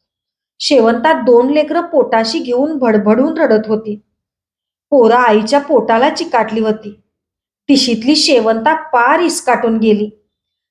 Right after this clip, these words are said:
कोंडराम पाटील, त्याची बायको, लॅक, भनी, समदा गोतावळा जमला. नवऱ्याचं रीतिभातानं सारं केलं, उत्तर कार्य झालं. आता राहणार कुठं? खाणार काय?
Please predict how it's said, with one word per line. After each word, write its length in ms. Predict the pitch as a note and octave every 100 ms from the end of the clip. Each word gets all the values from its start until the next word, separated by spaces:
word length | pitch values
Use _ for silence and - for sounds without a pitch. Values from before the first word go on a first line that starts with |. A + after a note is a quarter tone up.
| _
कोंडराम 480 | D4 B3+ A3 A#3 C4
पाटील, 440 | D4 C4 A3+ G#3 -
त्याची 540 | _ _ C4+ B3+ C#4+
बायको, 760 | C4 A3+ G#3+ - C4+ A3 A3 - _ A3
लॅक, 460 | A#3 A#3 A3+ A3 A3+
भनी, 640 | A3+ A3+ C4 B3+ G#3+ - _ -
समदा 440 | - B3 A3+ C4+
गोतावळा 540 | D4 D4 B3+ A#3 B3 D#4
जमला. 360 | D4 A3 G#3+ - _ _ _ _ _ -
नवऱ्याचं 560 | A#3+ C4 A3+ A3 G#3+ D#4
रीतिभातानं 720 | D4+ - B3+ B3+ C4 C4+ C#4+
सारं 420 | E4 F#4 B3 A3+ D4
केलं, 240 | D#4+ A#3+ G3+ - _ _ _ -
उत्तर 420 | D4 - C4 D4
कार्य 280 | F4 D#4+ D4+
झालं. 380 | C4+ G#3+ G3+ G3+ - _ _ _
आता 240 | C#4 C#4 F#4
राहणार 460 | D4 B3 B3+ F#4
कुठं? 400 | F#4 - A#3 G#3 G#3+ _ _ _ -
खाणार 400 | C#4 A#3 B3+ F#4
काय? 340 | D#4 A3